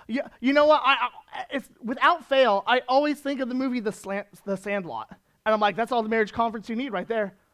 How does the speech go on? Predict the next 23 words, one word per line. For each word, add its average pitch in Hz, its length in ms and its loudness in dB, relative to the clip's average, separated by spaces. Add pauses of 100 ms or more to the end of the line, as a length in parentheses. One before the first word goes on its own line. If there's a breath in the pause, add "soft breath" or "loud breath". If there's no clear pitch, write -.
(240)
That 226 160 2
boy 247 300 6
at 233 80 2
the 226 100 0
swimming 247 280 -4
pool, 262 240 -4
you 254 80 -2
know 262 80 2
what 262 80 2
I'm 247 80 -2
talking 254 300 0
about? 277 300 -2 (420)
His 233 200 -4
boldness? 277 600 0 (240)
Yes. 185 440 -4 (380 soft breath)
Well, 247 140 2
maybe 339 300 2
you 311 140 2
remember 277 680 2 (180 soft breath)
the 247 140 6
movie 240 340 0
The 214 140 0
Sandlot. 196 600 0